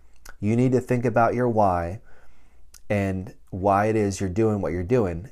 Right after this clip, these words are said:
and you need to write it down. If you have a picture of it, you need to keep that picture with you, because the days are going to come when you're ready to quit, and that's natural.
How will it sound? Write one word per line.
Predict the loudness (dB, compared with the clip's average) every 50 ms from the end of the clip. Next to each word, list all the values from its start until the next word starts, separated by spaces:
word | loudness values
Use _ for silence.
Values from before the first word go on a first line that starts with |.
| -8 -4
and | -2 0 2 0 0 -2 -2
you | -2 -2
need | -2 -2 -2
to | -2 -4
write | -2 0 2 2 2 2
it | 0 -2 -6 -10 -12
down. | -8 -6 -4 -4 -4 -4 -6 -8 -10 -14 -18 -18 -20 -20 -20 -12 -4 -2
If | 0 4
you | 6 6
have | 6 6
a | 4
picture | 0 0 -4 -6 -4 -4 -2 0 2 2 2 2
of | 0 0 0
it, | 0 -2 -2 -4 -12 -20 -20 -20 -14 -8
you | -4 0
need | 0 0
to | 0 0
keep | -2 0 -2 0 2
that | 2 0 0
picture | 0 -2 -6 -2 0 0
with | 2 2 2 2 0
you, | -2 -4 -4 -10 -14 -20 -20 -20 -20 -16 -8 -4
because | -4 -2 0 2 2 4
the | 2 2
days | 0 2 2 4 6 6 6 6 4
are | 2 2
going | 2 2 2 2 2 2
to | 0 -2
come | -2 0 0 0 0 0 -2 -4 -8 -10 -12 -14 -14 -14 -8 -2
when | 0 2 2
you're | 4 4 2 2
ready | 2 2 2 4 4 4
to | 4 2
quit, | 0 0 2 4 4 4 4 0 -6 -18 -20 -20 -20 -20 _ -16 -12 -8
and | -4 -2 0
that's | 0 0 -2 -2 -2
natural. | -2 -2 -2 -2 -4 -4 -6 -6 -6 -8 -10